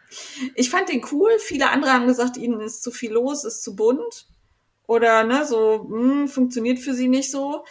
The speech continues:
Ich hab aber auch sehr gedeckte Farben und, äh, bin eigentlich total zufrieden damit. Da, die Muster, die drin vorkamen, hab ich ja eben schon erwähnt mit den Bobbeln. Ich hab da immer wieder was Neues gelernt und teilweise auch wirklich coole Varianten, irgendwas zu stricken. Diese kleinen Kissendinger, die man da reinstrickt, fand ich geil.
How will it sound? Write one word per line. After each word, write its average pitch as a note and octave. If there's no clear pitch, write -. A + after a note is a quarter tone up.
Ich B3
hab C4
aber A#3
auch B3
sehr A3+
gedeckte A3
Farben A#3+
und, A#3
äh, A3
bin A3
eigentlich A3+
total A#3
zufrieden F#3+
damit. -
Da, F3+
die G#3+
Muster, B3+
die B3
drin A#3+
vorkamen, B3
hab G#3+
ich A3+
ja G#3+
eben A3+
schon -
erwähnt F#3
mit G3
den G3+
Bobbeln. A3+
Ich -
hab A3
da G#3+
immer A#3+
wieder A#3+
was G#3+
Neues B3+
gelernt A3+
und G#3+
teilweise G#3+
auch G3+
wirklich A3
coole F4
Varianten, A#3
irgendwas G#3+
zu -
stricken. F#3+
Diese F#3+
kleinen G#3
Kissendinger, C4+
die B3
man A#3
da A#3+
reinstrickt, A3
fand -
ich -
geil. B3+